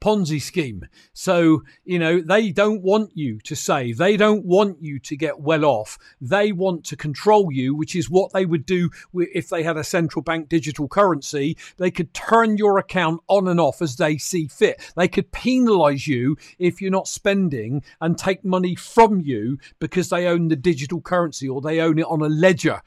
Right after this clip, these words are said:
which is all they do right now, by the way. You think you've got money in your bank, and you most certainly haven't. It is just a load of numbers on a ledger.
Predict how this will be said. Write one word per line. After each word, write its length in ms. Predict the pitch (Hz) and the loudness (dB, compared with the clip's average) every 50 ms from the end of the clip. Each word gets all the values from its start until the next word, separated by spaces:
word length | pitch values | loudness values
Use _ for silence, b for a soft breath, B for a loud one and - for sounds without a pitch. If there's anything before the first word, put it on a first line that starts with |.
| _ _ _ | _ _ _
which 180 | - 117 120 | -14 -10 -8
is 80 | 135 135 | -2 0
all 160 | 160 170 165 | 0 2 2
they 160 | 143 151 156 | 2 0 0
do 360 | 143 120 160 151 151 135 135 - | 2 4 4 4 4 2 -2 -4
right 260 | 165 151 147 147 139 135 | 0 2 2 2 2 0
now, 220 | 151 165 165 151 | 0 0 0 0
by 220 | 123 123 143 135 | 0 0 0 -2
the 120 | 123 120 123 | -2 -2 -4
way. 280 | 117 113 107 110 117 B B B B | -6 -6 -6 -8 -10 B B B B
You 140 | 165 170 160 | -6 -6 -4
think 240 | - 185 175 160 170 | -2 -2 -2 -2 -4
you've 100 | 165 143 | -4 -2
got 160 | 170 165 127 | -2 -2 0
money 320 | 160 160 160 156 147 151 | 0 0 0 0 0 0
in 100 | 151 151 | -2 0
your 160 | 139 135 135 | 0 0 0
bank, 300 | 123 - 151 135 120 110 | 0 -2 -2 -4 -4 -6
and 140 | - 123 135 | -8 -6 -6
you 100 | 139 143 | -4 -4
most 280 | 135 135 131 127 - - | -4 -4 -4 -4 -6 -6
certainly 320 | - 170 147 123 123 127 120 | -4 -4 -4 -6 -6 -6 -2
haven't. 400 | 151 160 151 120 117 110 110 b b b b | 0 0 0 0 -4 -8 -10 b b b b
It 160 | 160 160 156 | -2 0 0
is 180 | 160 156 127 - | 0 -2 -4 -8
just 320 | - - 190 165 - - | -4 -2 -2 -2 -2 -4
a 80 | 165 147 | -6 -4
load 240 | 151 151 156 151 | -2 -2 -2 -2
of 80 | 139 139 | -2 -2
numbers 380 | 147 151 147 147 139 139 123 143 | -4 -4 -4 -4 -4 -4 -4 -4
on 120 | 139 135 | -4 -4
a 120 | 135 135 | -4 -4
ledger. 340 | 135 143 151 143 - 127 107 | -2 -2 -4 -4 -4 -8 -10